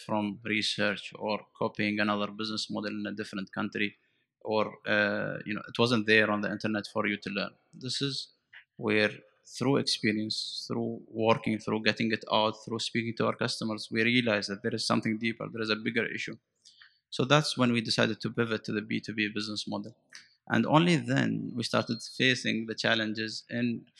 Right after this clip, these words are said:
finding, uh, you know, even more challenges in dealing with di-, this different kind of consumer persona. So when you're working in the B two B space, you're in a completely different, uh, space. Your customers are different.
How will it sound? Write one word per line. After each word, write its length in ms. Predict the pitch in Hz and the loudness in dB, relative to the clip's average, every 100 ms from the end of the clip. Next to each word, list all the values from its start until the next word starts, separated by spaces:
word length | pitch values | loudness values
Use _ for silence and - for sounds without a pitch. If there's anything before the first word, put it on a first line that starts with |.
| - | -4
finding, 640 | 131 127 131 131 131 127 - _ _ _ _ _ _ - | 2 2 2 2 0 -2 -6 _ _ _ _ _ _ 0
uh, 320 | 104 101 101 107 | 2 4 2 -2
you 80 | 107 | -4
know, 220 | 98 - - 101 98 | -6 -10 -18 -16 -8
even 340 | - 127 120 113 | 2 4 4 4
more 180 | 123 120 | 4 4
challenges 400 | 120 120 117 113 | 2 2 0 0
in 260 | 110 107 | 0 0
dealing 320 | 113 117 117 | 2 2 0
with 160 | 110 110 | -2 -4
di-, 140 | 127 - | -4 -4
this 180 | 123 120 | 0 0
different 480 | - 117 - 135 110 - | 0 -2 0 -2 -2 -6
kind 360 | - 113 110 104 | -2 0 0 0
of 180 | 101 - - - - | -4 -6 -18 -16 -6
consumer 440 | 113 - 110 104 | -2 0 0 0
persona. 560 | - 104 - 107 101 101 | 2 0 2 0 0 -4
So 200 | - 113 | -6 -2
when 120 | 113 | -2
you're 160 | 110 110 | -2 0
working 420 | 123 139 160 123 | 0 0 0 0
in 120 | 104 | 0
the 100 | 101 | -2
B 180 | 104 107 | -2 -4
two 120 | 117 | -4
B 140 | 107 107 | -2 0
space, 440 | - 107 101 - - _ _ - - _ _ _ | -2 -4 -4 -6 -12 _ _ -20 -20 _ _ _
you're 120 | - 127 | 0 2
in 60 | |
a 60 | 113 | 2
completely 480 | - 117 147 147 127 | 2 4 4 4 4
different, 400 | 113 - 107 104 - | 2 -2 -4 -6 -8
uh, 480 | 107 104 101 101 - | -4 -2 -4 -6 -8
space. 420 | - 104 95 - | -6 -6 -6 -2
Your 160 | 104 107 | 0 0
customers 600 | - 110 - 127 117 104 | 2 2 2 2 2 4
are 120 | 101 | 2
different. 440 | 98 110 - 165 | 2 -4 -4 -4